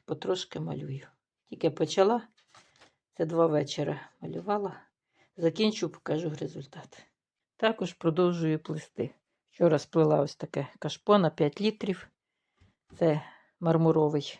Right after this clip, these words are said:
ротанг. Так що, якщо когось зацікавило, пишіть в Viber. І замовили мені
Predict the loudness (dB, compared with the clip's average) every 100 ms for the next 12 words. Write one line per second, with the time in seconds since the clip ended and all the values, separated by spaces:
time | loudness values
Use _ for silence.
0 | _ -14 -8 0 0 0 -6 -20 _ _
1 | _ _ _ _ _ _ _ _ _ -4
2 | -2 2 2 2 2 2 6 6 4 0
3 | -2 4 6 6 4 -2 -4 -8 -8 -8
4 | -6 -4 -4 -8 -12 _ _ _ _ _
5 | _ _ _ -16 -2 4 4 4 6 8
6 | 8 8 8 6 4 4 4 2